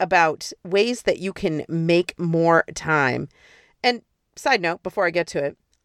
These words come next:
I, I purposely chose those words, "make more time," not "find more time," right? Because I think we're all kind of waiting to find more time.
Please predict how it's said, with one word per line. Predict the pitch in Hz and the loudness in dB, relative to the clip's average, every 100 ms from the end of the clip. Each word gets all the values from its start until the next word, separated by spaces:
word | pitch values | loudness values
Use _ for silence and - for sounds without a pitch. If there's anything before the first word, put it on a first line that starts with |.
| _ | _
I, | 233 - | -2 0
I | 254 | 0
purposely | 415 466 - 208 | 2 0 0 -4
chose | 175 202 175 | 0 2 2
those | 190 175 | 2 2
words, | 165 151 180 | 0 -2 -4
"make | 185 175 175 | 0 0 0
more | 175 160 | 0 0
time," | - 156 139 107 104 - - | 0 -4 -4 -6 -12 -16 -2
not | 214 302 | 0 0
"find | - - 285 269 269 262 226 | -2 0 2 4 0 -2 -4
more | 220 190 | -4 -4
time," | - 170 - - - - - - | -6 -8 -10 -16 -20 -20 -20 0
right? | 233 220 | 0 2
Because | 302 | 2
I | 262 | 2
think | 359 320 | 0 0
we're | 302 | 2
all | 202 214 | 6 4
kind | 247 214 | 4 -2
of | 170 | -2
waiting | 165 180 180 170 | 2 4 4 0
to | - | -6
find | 190 - 175 180 175 160 | -6 2 2 2 -2 -2
more | 165 151 | -2 0
time. | 160 147 | 0 0